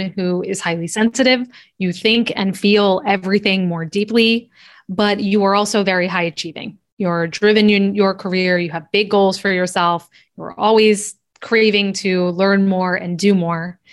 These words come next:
And that combination is very powerful. It makes people extremely conscientious, uh, caring, empathetic, kind,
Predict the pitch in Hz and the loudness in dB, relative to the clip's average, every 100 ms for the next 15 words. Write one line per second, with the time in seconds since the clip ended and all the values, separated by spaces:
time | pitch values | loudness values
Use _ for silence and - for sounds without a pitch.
0 | - - - _ - 208 196 185 196 - | -20 -20 -20 _ -2 2 2 0 -6 -14
1 | _ - 185 208 240 - - 220 190 196 | _ -6 -2 0 -2 -4 -2 0 2 2
2 | 330 - 196 175 185 208 185 180 180 170 | 0 0 -2 -4 -4 -2 0 0 -2 -8
3 | - _ 196 220 208 196 175 202 - - | -14 _ 0 2 2 0 -6 -8 -10 -12
4 | - _ - - 214 202 202 180 - 208 | -16 _ -20 -4 0 2 2 0 0 0
5 | 196 185 175 175 185 - 196 185 180 175 | 2 4 2 0 -4 -4 -2 0 0 0
6 | 175 - _ _ - 175 202 202 214 208 | -2 -6 _ _ -6 -4 0 2 2 2
7 | 185 180 - - - _ - - 196 190 | 2 0 -2 -8 -14 _ -12 -8 -6 -6
8 | - - 202 196 185 180 185 185 170 - | -8 -2 2 2 2 0 -6 -8 -6 -2
9 | 208 190 185 - - - 226 214 202 190 | 0 2 0 -2 -12 -4 0 2 2 0
10 | 180 | -4